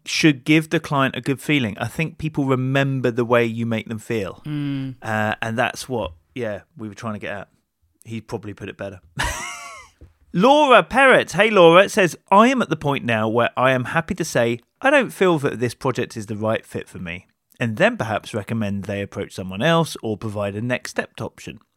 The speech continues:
Speaker 1: By putting your own and your business's needs first, you are protecting your reputation. It's very hard to excel on a job you are deeply unhappy doing. Also, never feel like you have to explain why you are saying no.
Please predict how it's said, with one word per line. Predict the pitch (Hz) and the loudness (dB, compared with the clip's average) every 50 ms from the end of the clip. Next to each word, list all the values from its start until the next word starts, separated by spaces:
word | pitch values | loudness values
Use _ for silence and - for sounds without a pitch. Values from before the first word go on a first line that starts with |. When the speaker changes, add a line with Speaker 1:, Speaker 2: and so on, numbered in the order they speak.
| _ _ - | _ _ -2
Speaker 1:
By | 156 160 | -2 -2
putting | 156 - 254 285 254 220 | -2 -2 -2 -2 0 2
your | 175 156 135 - - - | 4 4 4 2 2 4
own | 220 220 175 120 107 117 147 156 - - | 4 6 6 4 2 0 -4 -6 -6 -4
and | 131 151 175 180 | -2 -2 0 0
your | 196 208 | 0 0
business's | 180 180 151 - - 127 - 123 113 104 | 0 0 -2 -2 -2 -8 -8 -8 -8 -6
needs | 117 113 113 107 - - | -6 -6 -6 -6 -8 -10
first, | - - 180 156 113 98 101 - - - - - - - _ | -4 0 2 2 2 2 -2 -6 -10 -18 -20 -20 -20 -16 _
you | - 139 139 156 | 0 2 4 4
are | 160 | 2
protecting | 160 - 160 151 - - - - - - - 170 170 | 2 0 -6 -8 -6 -4 -4 -4 -4 -4 -4 -2 -2
your | 170 180 165 | 0 0 0
reputation. | 139 120 - - - - 127 - - 120 113 - - - 87 90 - _ - | 0 -2 -2 -4 -6 -12 -10 -6 -4 -4 -4 -6 -8 -12 -14 -14 -16 _ -12
It's | - 123 120 | -12 -12 -12
very | 123 120 - 151 156 175 196 220 220 | -12 -6 0 2 2 2 2 0 -4
hard | 175 170 208 185 135 113 | -2 -2 0 0 -2 -2
to | - - - | -4 -8 -8
excel | - - - - - - 208 180 143 107 101 98 - | -10 -10 -14 -14 -10 -4 -2 -2 0 -2 -4 -6 -6
on | 120 113 | -4 -4
a | 117 110 | -4 -4
job | 104 - - 139 131 131 139 | -4 -4 -4 -4 -4 -4 -4
you | 131 123 | -4 -4
are | 113 | -4
deeply | 107 104 - 143 151 - - - 135 131 | -4 -6 -8 -10 -10 -10 -10 -8 -6 -4
unhappy | 120 120 120 110 113 110 - - 113 | -4 -4 -6 -6 -8 -8 -8 -8 -10
doing. | - 110 107 104 - - 120 - _ _ _ - - - _ _ _ - | -6 -6 -6 -6 -8 -10 -16 -20 _ _ _ -20 -20 -20 _ _ _ -2
Also, | - 262 254 226 - - 143 92 87 82 - - - - - - - - | 0 0 0 0 0 0 0 0 -2 -6 -12 -18 -20 -20 -20 -20 -20 -10
never | - 120 131 139 147 160 185 208 196 220 208 | -6 -4 -2 0 4 6 6 4 4 2 -4
feel | - - 185 170 170 160 | -2 0 0 2 2 2
like | 151 139 131 117 - | 2 2 2 0 -2
you | 123 123 | -6 -8
have | 113 - 139 135 - | -6 -6 -6 -6 -4
to | - 151 | -4 -6
explain | 156 151 - - - 131 120 113 113 113 113 | -4 -6 -8 -8 -6 -4 -2 -2 -2 -4 -4
why | 107 110 113 117 120 123 | -4 -2 0 0 0 0
you | 123 120 117 113 | 0 0 -2 -2
are | 113 104 | -2 -4
saying | - - 110 107 104 98 101 98 | -6 -8 -8 -6 -8 -8 -10 -10
no. | 92 87 87 85 87 92 | -10 -10 -10 -10 -12 -14